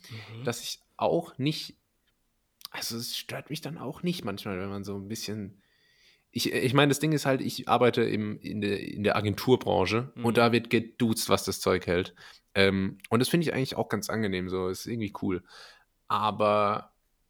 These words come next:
Speaker 2: ja, ich find, wenn's von vornherein kein Sie gäb, wär uns allen geholfen.
Speaker 1: Mhm.
Speaker 2: Äh, dadurch, dass aber unsere Gesellschaft drauf ausgerichtet ist, ähm, find ich's jetzt nicht so schlecht,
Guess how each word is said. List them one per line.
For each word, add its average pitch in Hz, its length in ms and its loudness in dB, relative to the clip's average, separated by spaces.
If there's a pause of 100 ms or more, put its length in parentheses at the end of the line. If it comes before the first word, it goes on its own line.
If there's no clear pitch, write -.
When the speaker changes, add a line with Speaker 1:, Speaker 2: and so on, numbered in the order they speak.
(720)
Speaker 2:
ja, 104 380 -6
ich 120 160 -4
find, 151 180 -2
wenn's 147 160 2
von 135 240 -4
vornherein 143 520 0
kein 120 280 -2
Sie 127 300 -2
gäb, 127 460 4
wär 120 180 4
uns 120 140 0
allen 123 280 0
geholfen. 107 580 0 (380)
Speaker 1:
Mhm. 113 280 -10 (160)
Speaker 2:
Äh, 110 320 0
dadurch, 127 300 2
dass 127 140 2
aber 117 180 4
unsere 117 200 -4
Gesellschaft 117 540 0
drauf 110 320 2
ausgerichtet 110 640 0
ist, 110 420 -4
ähm, 107 540 -4 (1500)
find 151 320 6
ich's 143 140 4
jetzt 143 220 4
nicht 143 220 -2
so 135 300 4
schlecht, - 640 -2